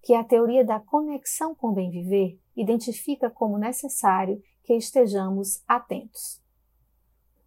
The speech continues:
Nos conhecermos e nos reconhecermos não tem nada de misterioso, mas sim de corajoso. Coragem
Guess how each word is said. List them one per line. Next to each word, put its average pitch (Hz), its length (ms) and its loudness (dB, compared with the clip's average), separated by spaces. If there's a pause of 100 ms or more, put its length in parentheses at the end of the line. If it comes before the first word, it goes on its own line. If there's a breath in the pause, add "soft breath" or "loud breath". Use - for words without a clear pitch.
(400)
Nos 277 260 2
conhecermos 262 1120 2
e 247 80 4
nos 220 200 2
reconhecermos 190 1120 -2 (160)
não 277 160 0
tem 277 180 0
nada 247 460 2
de 226 100 -2
misterioso, 202 960 -2 (200)
mas 247 220 0
sim 254 360 0 (180)
de 202 180 0
corajoso. 233 920 0 (680)
Coragem 202 760 4